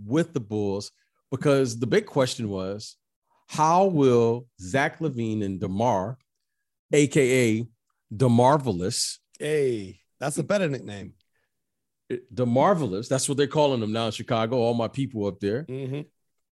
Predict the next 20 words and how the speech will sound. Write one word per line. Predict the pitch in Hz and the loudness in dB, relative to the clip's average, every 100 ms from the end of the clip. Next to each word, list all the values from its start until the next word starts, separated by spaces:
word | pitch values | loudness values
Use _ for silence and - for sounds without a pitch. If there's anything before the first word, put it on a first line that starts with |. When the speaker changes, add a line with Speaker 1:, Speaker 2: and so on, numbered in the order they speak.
| _ _ _ _ - | _ _ _ _ -2
Speaker 1:
How | 165 | 2
was | 175 160 | 2 4
that | 160 | 4
gonna | 156 156 | 4 0
fit? | - - - _ _ _ _ _ _ _ _ _ _ - | -2 -8 -8 _ _ _ _ _ _ _ _ _ _ 2
And | 160 160 156 151 143 143 135 _ _ _ _ _ _ | 6 6 6 6 4 2 -2 _ _ _ _ _ _
in | 175 170 | -2 0
this | 262 262 | -2 0
new | 165 233 | 0 2
three-point | 214 - 190 185 202 170 | 0 -2 -2 0 0 0
shooting | - 208 180 160 | 0 -2 -2 -2
era, | 156 220 156 107 156 _ _ _ _ _ _ | 0 2 2 -2 -8 _ _ _ _ _ _
there | 175 | 0
were | 262 | 2
a | 240 | 2
lot | 151 175 240 | 2 0 0
of | 226 | -2
teams | 233 269 151 - | -2 0 -2 -6
now | 107 90 123 170 _ _ _ _ | -12 -12 -16 -20 _ _ _ _
who, | 175 175 170 160 | -2 0 0 -2